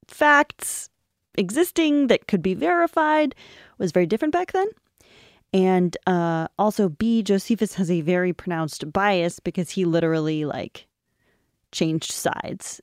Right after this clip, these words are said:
in the war. So he has a very strong point of view that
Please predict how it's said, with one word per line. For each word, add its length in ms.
in 200
the 80
war. 380
So 180
he 140
has 260
a 60
very 300
strong 300
point 240
of 80
view 260
that 420